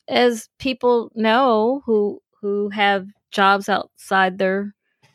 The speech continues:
their home, if they have to go into a workplace, there are good places to work and then there are not so good places to work.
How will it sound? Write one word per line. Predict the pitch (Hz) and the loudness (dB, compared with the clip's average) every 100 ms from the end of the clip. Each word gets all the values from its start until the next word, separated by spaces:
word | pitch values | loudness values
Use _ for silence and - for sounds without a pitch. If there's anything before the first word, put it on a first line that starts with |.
| _ - | _ -2
their | 226 240 | 0 0
home, | 233 226 202 208 | 0 0 0 0
if | 208 | -2
they | 196 | 0
have | 202 196 | 0 -2
to | - | -2
go | 208 | -4
into | 202 190 202 | -2 -2 -2
a | 175 | -2
workplace, | 190 247 - 190 175 185 - _ _ _ _ _ _ _ | -2 -4 -4 0 0 -4 -10 _ _ _ _ _ _ _
there | 202 196 185 | 2 4 4
are | 180 | 2
good | 170 180 175 | 2 -2 0
places | 202 220 - 269 | -2 -2 -2 -6
to | - 294 | -4 -2
work | 294 466 523 - - - _ - | 0 0 -4 -12 -20 -20 _ -8
and | 277 294 | -4 -2
then | 285 285 | -2 0
there | 285 | 2
are | 285 | 2
not | 285 285 - | 2 0 -2
so | - 208 | -2 -2
good | 180 180 | -2 -4
places | - 165 156 - 143 | -2 -2 -2 -8 -12
to | - | -12
work. | 240 - - - | -10 -10 -12 -18